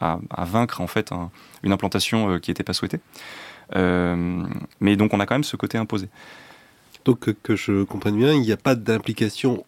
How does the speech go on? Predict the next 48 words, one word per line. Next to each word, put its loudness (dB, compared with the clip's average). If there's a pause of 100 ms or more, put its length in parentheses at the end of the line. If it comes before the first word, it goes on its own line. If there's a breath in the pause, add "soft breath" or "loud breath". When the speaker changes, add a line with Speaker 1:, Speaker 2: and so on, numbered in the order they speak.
Speaker 2:
en 6
amont 4
des 4
acteurs 4
locaux, 4
des 2
maires 0
dans 2
le 2
choix -4
des -2
sites. 4
Speaker 1:
Non. 6
Speaker 2:
Ils -2
sont -2
vraiment 2
mis 0
Speaker 1:
Non, 0
Speaker 2:
devant 8
Speaker 1:
non. 4
Speaker 2:
le 2
fait -4
accompli 2
et 6
éventuellement 4
ils 4
peuvent 2
se -2
débattre. 0 (220)
<laughs> -4
Speaker 1:
Voilà, 4
tout -8
à 0
fait. 0
Le, 0
Speaker 2:
Mais 4
Speaker 1:
le, 6
en 4
fait, 0
le, 0
les 2
débats 4
que -8
j'étudie -2
sont 0
des 2
débats 4
techniques, -2